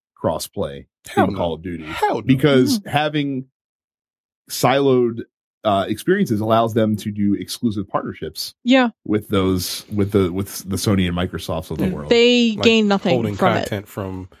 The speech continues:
Speaker 2: like, what, um, Destiny. There's stuff in the P S four version that's not in the
Speaker 1: Mm-hmm.
Speaker 2: Xbox version.
Speaker 1: Right. If you do crossplay,
Speaker 2: Yeah.
Speaker 1: can't really do that.
Speaker 2: Yeah, that's fucked
Speaker 1: Doesn't
Speaker 2: up.
Speaker 1: work that way. So,
Speaker 2: Right.
Speaker 1: um, yeah, I, I think, I think it's a convenience thing, but, like, like, let's say tomorrow, like, the world wakes up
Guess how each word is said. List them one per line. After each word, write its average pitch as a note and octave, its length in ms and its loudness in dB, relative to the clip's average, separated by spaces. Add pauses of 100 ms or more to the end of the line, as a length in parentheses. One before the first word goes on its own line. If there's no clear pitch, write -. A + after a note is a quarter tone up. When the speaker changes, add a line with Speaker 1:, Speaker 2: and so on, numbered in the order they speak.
(220)
Speaker 2:
like, F#3+ 120 2
what, D3 200 4
um, G2+ 420 -2 (840)
Destiny. E2+ 460 -2 (280)
There's A#2+ 140 -2
stuff - 300 2
in A#2 60 -2
the A2 60 -2
P B2+ 140 0
S A2 100 0
four B2 220 -2
version G2+ 320 -2
that's G2 260 -4
not G2 160 -4
in D#3+ 60 -2
the A2+ 80 -4
Speaker 1:
Mm-hmm. G2+ 240 2
Speaker 2:
Xbox C3+ 200 -2
version. - 320 -18 (220)
Speaker 1:
Right. D#3 220 2
If G#2+ 100 -2
you A#2+ 80 0
do A#2 140 4
crossplay, A2+ 500 2
Speaker 2:
Yeah. G2+ 40 -12 (420)
Speaker 1:
can't - 160 -2
really B2+ 120 0
do A2+ 120 -4
that. D2 320 -6
Speaker 2:
Yeah, B2 100 -6
that's - 140 -10
fucked - 140 -6
Speaker 1:
Doesn't A#2 140 -4
Speaker 2:
up. G#2 60 -6
Speaker 1:
work D3 140 -8
that D#2+ 180 -12
way. D#2+ 200 -12
So, E2+ 180 -10
Speaker 2:
Right. D#2 160 -8 (720)
Speaker 1:
um, A#2+ 640 2 (880)
yeah, F3+ 160 6
I, E3+ 260 2
I F3 40 4
think, G#3+ 300 0
I D3+ 100 2
think G#3 240 0
it's D#3 140 -2
a B2 40 -4
convenience B2 380 -2
thing, E3+ 160 0
but, D3+ 100 2
like, F3 200 0 (220)
like, E3+ 180 2
let's G3+ 200 2
say F#3+ 160 2
tomorrow, C#3 480 2
like, A2 360 -2
the A#2+ 100 2
world A2+ 340 2
wakes G#2 280 -2
up F#2+ 200 2